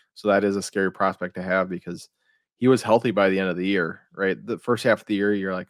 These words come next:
"Oh, yeah, I, you know, he's kinda going back and forth." But towards the end of that year, he was, he was healthy and he was, he was playing that full time, but he just wasn't getting the carries, and he was getting outsnapped by Jamal Williams.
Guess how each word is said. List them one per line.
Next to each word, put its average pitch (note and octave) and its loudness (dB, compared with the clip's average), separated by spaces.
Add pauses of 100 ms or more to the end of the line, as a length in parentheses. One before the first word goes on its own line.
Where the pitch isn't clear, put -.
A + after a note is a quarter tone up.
"Oh, - -16
yeah, B1+ -16 (280)
I, C#2+ -18
you G2 -14
know, F#2 -12
he's G2 -20
kinda F2+ -14
going F#2+ -8
back F#2 -8
and - -20
forth." F#2+ -10
But - -14 (580)
towards A2+ 0
the A2+ 2
end A#2 6
of A2 4
that G2 6
year, G#2 0
he G2 -4
was, G#2+ 0 (220)
he A2+ -6
was A#2+ 4
healthy A#2 4
and F#2+ -2
he G#2 -2
was, G#2 0
he G2+ -12
was G2+ -10
playing A2 2
that G2 -2
full G#2 -2
time, G2 -4
but F#2+ -10
he F#2+ -10
just F#2 -12
wasn't F#2 -6
getting F#2 -4
the G2+ -8
carries, F#2 -2
and F2+ -14
he G2 -8
was G2 -6
getting F#2+ -4
outsnapped F#2+ -6
by F2+ -6
Jamal F2+ -4
Williams. F#2 -6